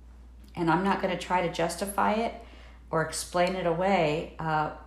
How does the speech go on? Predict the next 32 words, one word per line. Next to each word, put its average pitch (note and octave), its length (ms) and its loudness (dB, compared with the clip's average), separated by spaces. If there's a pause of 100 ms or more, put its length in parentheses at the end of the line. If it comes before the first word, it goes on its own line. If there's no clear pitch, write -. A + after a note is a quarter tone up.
(180)
I F3 100 4
will A3 280 4
say, D#3+ 680 0 (840)
um, E3 480 2
we A3 120 -2
have C#4+ 260 -4
some B3+ 160 0
examples G3+ 600 2
of F3+ 140 -2
this D3+ 240 -2
in E3 80 0
the D#3 140 2
Old D3+ 180 2
Testament, D3+ 800 -6 (460)
um, D#3 680 0 (1120)
where F3 160 4
the E3+ 80 0
people G3 540 0
will D#3 100 0
respond D#3 760 0
with D3+ 200 -6
violence, D#3+ 640 0
and D3 180 -4
it - 180 -10
seems A3+ 640 2
as E3+ 300 0
if E3 200 -2
God D3 260 0
is D3 160 -4
okay D3 360 -4
with G3 200 -4
it, C4+ 380 0